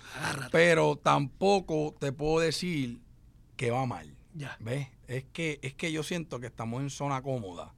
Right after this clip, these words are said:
Speaker 2: en muchas cosas. No hay unión, no hay unión para nada. Hay mucho, mucha tiraera todo el tiempo, mucho tiburón en el agua y, <laughs> y, y no es fácil porque entonces, se, por ejemplo, en high school hay mucha piratería.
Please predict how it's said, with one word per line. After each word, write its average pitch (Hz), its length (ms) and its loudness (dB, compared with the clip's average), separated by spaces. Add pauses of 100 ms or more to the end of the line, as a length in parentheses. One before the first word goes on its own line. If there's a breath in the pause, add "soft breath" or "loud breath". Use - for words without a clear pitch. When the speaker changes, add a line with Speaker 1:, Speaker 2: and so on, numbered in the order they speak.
(480 loud breath)
Speaker 2:
en 110 80 -8
muchas 104 300 -6
cosas. 113 460 -8 (120)
No 104 240 -10
hay 113 100 -2
unión, 127 420 0 (480)
no 95 120 -14
hay 110 100 -8
unión 117 320 -4
para 123 260 -4
nada. 104 460 -10
Hay 98 140 -14
mucho, 101 720 -10 (320 loud breath)
mucha - 180 -12
tiraera 104 580 -10
todo 101 140 -14
el 87 80 -20
tiempo, 107 380 -12
mucho 135 280 -6
tiburón 113 540 -6
en 101 60 -12
el 98 160 -14
agua 107 400 -10
y, 98 260 -16 (560 loud breath)
<laughs> 135 300 2
y, 110 560 -6
y 104 40 -6
no 120 140 -2
es 120 60 -4
fácil 127 580 0
porque 113 260 -6
entonces, 113 480 -8
se, 113 280 -6 (320 loud breath)
por 117 120 -6
ejemplo, 120 240 -2
en 143 40 -4
high 120 100 0
school 117 200 -6
hay 113 60 -2
mucha 123 260 -2
piratería. 117 680 -6